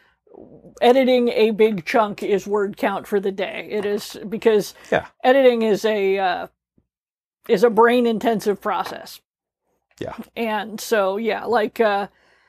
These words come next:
Speaker 1: even though I did a fair amount of rewriting in the book that, for example, I just, uh, uh, handed in, um, a lot of it was also editing. And so even if I only actually wrote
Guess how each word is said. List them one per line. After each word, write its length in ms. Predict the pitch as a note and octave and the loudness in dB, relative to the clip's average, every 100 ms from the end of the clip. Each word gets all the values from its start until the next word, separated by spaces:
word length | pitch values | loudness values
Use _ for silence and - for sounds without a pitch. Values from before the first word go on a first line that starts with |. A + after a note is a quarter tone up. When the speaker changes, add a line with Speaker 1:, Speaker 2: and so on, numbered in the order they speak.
| _ - | _ -2
Speaker 1:
even 180 | C4+ D4+ | 0 4
though 120 | C#4 | 4
I 60 | A#3+ | 6
did 120 | B3+ | 4
a 40 | |
fair 260 | G#3 C4 B3+ | 2 2 0
amount 260 | A#3 A#3 A3+ | 0 -2 -2
of 100 | G3 | -2
rewriting 520 | A#3 G#3+ A3 C4 C#4 | -2 2 4 4 2
in 100 | C4 | 0
the 60 | B3+ | 2
book 280 | C4+ B3+ | 4 2
that, 300 | A3+ B3 A#3+ | 2 2 2
for 120 | A#3+ B3+ | 0 0
example, 380 | A3 B3 A#3+ | 2 2 2
I 100 | A3+ | 0
just, 400 | A3 A#3 - - A#3 | 0 -2 -4 -4 0
uh, 20 | |
uh, 480 | G#3+ G#3+ - G#3+ G3+ | 0 0 2 2 2
handed 340 | A#3 A3+ G#3+ | 0 0 2
in, 320 | A3 A#3 A3+ - | 2 2 -4 -2
um, 320 | G#3+ G#3 G3+ | 2 2 0
a 80 | - | 2
lot 200 | G#3+ A3 | 4 4
of 60 | A3 | 2
it 40 | |
was 140 | G#3 G#3 | 0 0
also 280 | G#3+ A3+ D#3+ | 0 0 -2
editing. 500 | G#3+ A3 A#3 A3+ A3+ | 0 0 0 -4 -6
And 520 | A3 G#3 G3+ G3+ F#3+ _ _ _ _ _ _ | -6 -4 -6 -8 -14 _ _ _ _ _ _
so 220 | - B3 | 2 4
even 240 | B3+ B3 A#3 | 4 2 0
if 480 | A3+ - - - _ _ _ | -2 -6 -18 -20 _ _ _
I 160 | A#3 A#3 | 2 2
only 540 | A#3 A#3 A3 A3 G#3+ - | 2 0 -2 -4 -6 0
actually 600 | G#3+ A#3 - A#3 G#3+ G#3 | 0 0 -2 -2 -2 -2
wrote 480 | G3 C#4 C4+ B3+ | 2 4 4 0